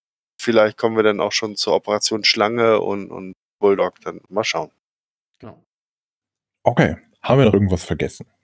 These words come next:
Speaker 2: Sicher.
Speaker 1: Bestimmt
Speaker 3: Was
Speaker 1: zweiundvierzig.
Speaker 3: er jetzt erzählen wollte.
Speaker 1: Nö.
Speaker 2: Also nichts, nichts, was ich noch irgendwie auf der Liste hätte.
Speaker 1: Hast du denn noch was, Icke?
Speaker 3: Nee.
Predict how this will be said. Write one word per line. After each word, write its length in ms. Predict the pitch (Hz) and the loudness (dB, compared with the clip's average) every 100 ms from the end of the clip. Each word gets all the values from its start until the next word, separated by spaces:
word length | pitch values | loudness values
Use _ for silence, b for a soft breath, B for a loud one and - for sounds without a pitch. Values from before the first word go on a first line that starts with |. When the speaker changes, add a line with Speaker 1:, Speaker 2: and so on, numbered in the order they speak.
| _ _ _ _ _ _ _ _ _ _ - | _ _ _ _ _ _ _ _ _ _ -2
Speaker 2:
Sicher. 460 | 165 165 113 - - _ _ _ _ _ - | 0 4 2 0 -10 _ _ _ _ _ -10
Speaker 1:
Bestimmt 340 | 92 - 95 | -8 -6 -8
Speaker 3:
Was 80 | 87 | -6
Speaker 1:
zweiundvierzig. 560 | - 101 101 113 90 90 | -2 -2 0 -4 -2 2
Speaker 3:
er 60 | |
jetzt 180 | 92 87 | 0 0
erzählen 380 | 90 - 101 101 | -12 -2 2 4
wollte. 420 | 85 80 - - _ _ _ _ _ _ _ _ _ _ _ _ _ _ _ _ _ _ | 4 0 -4 -16 _ _ _ _ _ _ _ _ _ _ _ _ _ _ _ _ _ _
Speaker 1:
Nö. 260 | 87 92 90 | -10 -6 -2
Speaker 2:
Also 320 | 107 117 113 | 2 4 4
nichts, 500 | 107 139 165 - - | 4 2 2 -6 -2
nichts, 280 | 160 165 127 | -2 -2 -2
was 160 | 123 131 | 0 -2
ich 280 | 113 - | -6 -6
noch 180 | 113 123 | -4 -2
irgendwie 300 | 127 135 120 | 0 0 0
auf 80 | 110 | 0
der 100 | 113 | 0
Liste 320 | 113 - - | 0 -2 -6
hätte. 260 | 92 - - _ _ _ _ _ _ _ _ _ _ _ _ _ _ _ _ _ _ _ _ _ _ _ - | -6 -6 -8 _ _ _ _ _ _ _ _ _ _ _ _ _ _ _ _ _ _ _ _ _ _ _ -8
Speaker 1:
Hast 220 | 90 - | -6 0
du 80 | 147 | 2
denn 140 | 170 | 2
noch 160 | 95 - | -2 -6
was, 180 | 85 - | -6 -8
Icke? 280 | - 85 - _ _ _ _ _ _ | -10 -14 -14 _ _ _ _ _ _
Speaker 3:
Nee. 260 | - 90 | 0 0